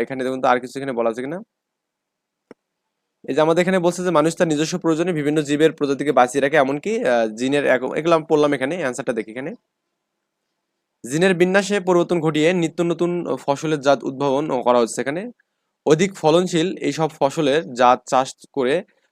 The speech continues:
অধিক খাদ্য উৎপাদন করা হয়। এতে করে মাটি, বা-, পানি, বায়ু তথা প্রাকৃতিক, প্রকৃতির ওপর অধিক চাপ পড়ছে এখানে। নতুন, আহ, উদ্ভাবিত প্রজাতির পরিবেশের জৈব এবং অজৈব উপাদানের উপর প্রভাব ফেলে এখানে। উদ্ভাবিত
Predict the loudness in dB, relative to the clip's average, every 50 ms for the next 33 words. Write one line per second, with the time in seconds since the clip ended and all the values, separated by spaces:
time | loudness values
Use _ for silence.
0 | _ _ -2 -2 0 0 0 -4 -4 -2 -2 -2 0 0 -4 -4 0 -2 -2 0
1 | -2 -2 0 -2 -2 0 -2 -4 -4 -6 _ _ _ _ -4 -2 -2 0 0 0
2 | 0 0 2 2 2 2 2 0 -2 -2 -4 -4 _ _ _ -6 0 2 2 2
3 | 2 0 0 2 2 2 2 0 2 4 4 4 4 2 0 -2 -2 -2 0 0
4 | 0 0 0 2 2 2 2 0 -4 -6 -6 -6 -6 _ -16 _ _ _ _ _
5 | _ _ _ _ _ -4 -4 -4 -4 -2 0 2 2 2 4 4 2 4 2 2
6 | 0 2 4 4 4 4 0 -4 -4 -4 -6 -8 -6 -6 -6 -4 -4 -4 -2 -2
7 | -2 -2 -2 -4 -8 -12 _ _ _ _ _ _ _ _ _ _ _ _ -2 2
8 | 4 4 4 4 4 0 -2 2 2 2 2 2 2 4 4 6 6 6 4 2
9 | -2 2 2 2 2 2 -2 -2 0 0 2 2 2 2 0 -2 -4 -6 -4 0
10 | 2 2 2 4 4 4 4 4 4 2 -2 -2 2 2 2 4 4 4 4 4
11 | 2 0 2 2 2 2 2 0 0 -2 -2 -2 -4 -6 -6 -10 -16 _ -10 -6
12 | -4 -4 -4 -4 -4 -4 -4 -4 -4 -6 -8 -8 -10 -12 _ _ _ _ _ _
13 | _ _ _ _ _ _ _ _ _ _ -6 -2 -2 -2 -2 0 2 2 2 2
14 | 0 2